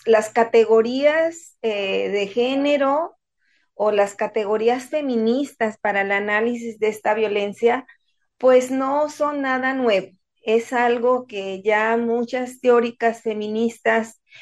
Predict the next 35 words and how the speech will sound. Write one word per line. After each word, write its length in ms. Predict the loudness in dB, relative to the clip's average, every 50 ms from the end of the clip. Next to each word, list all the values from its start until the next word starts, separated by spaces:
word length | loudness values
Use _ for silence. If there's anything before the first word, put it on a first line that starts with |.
| _ _ _
pues 360 | 2 4 4 4 2 -2 -4
a 80 | -4 -2
lo 160 | 0 2 2
largo 500 | 4 4 4 4 4 2 2 2 2 4
de 360 | 4 2 0 0 -2 -4 -6
la 180 | -4 -4 -2 -4
historia, 760 | -4 -6 -10 -2 _ 2 4 4 4 4 2 2 0 -2 -6 -10 _ _ _ _ _ _ _ _ _ _ _ _ _ _ _ _
del 340 | 2 4 4 4 4 0 -2
feminismo 720 | -2 0 0 0 0 -2 -4 -4 -4 -6 -6 -6 -6 -4
han 160 | -4 -4 -4
hecho 240 | -6 -8 -8 -10 -12
aportes 720 | -12 -4 _ 2 2 2 0 -2 _ -8 -8 -8 -10 -8 -6
a, 360 | -4 -2 -2 -4 -6 -8 _ _
a 160 | -6 -4 -4
las 220 | -2 -2 -2 -2 -4
ciencias 460 | -4 -4 -2 -2 -2 -2 -4 -6 -6
sociales 720 | -10 -14 -14 -8 -4 -2 0 0 0 -2 -4 -4 -6 -8 -6
y 60 | -4
a 180 | -2 -2 -2
la 120 | -2 -2 -4
investigación 800 | -6 -4 -4 -6 -6 -6 -8 -6 -6 -6 -4 -6 -6 -6 -4
de 80 | -4 -6
esta 240 | -6 -6 -6 -8 -6
problemática 1000 | -6 -8 -6 -6 -6 -4 -4 -4 -6 -6 -10 -16 -12 _ -2 -2 -2 -2 -2 -2
tan 180 | -4 -4 -4
difícil, 640 | -4 -8 -10 -10 -10 -12 -12 -10 -10 -10 -8 -6 -6
¿no? 220 | -6 -6 -6 -6 -6
Que 140 | -8 -6
nos, 440 | -6 -4 -6 -6 -8 -10 -18 -20 _ _ _ _ -20 -20 _ -20 _ _ _ _
que 140 | -8 -6 -6
nos 500 | -4 -4 -2 -2 -2 -2 -4 -6 -12 -10 -4
aqueja 760 | -2 0 0 -2 -4 _ _ -2 -2 -2 -2 -2 0 0 2
a 40 | 0
las 260 | 0 -2 -4 -6 -6
sociedades. 840 | -10 -14 -14 -8 -6 -2 0 2 4 4 4 2 0 -4 -6 -12 _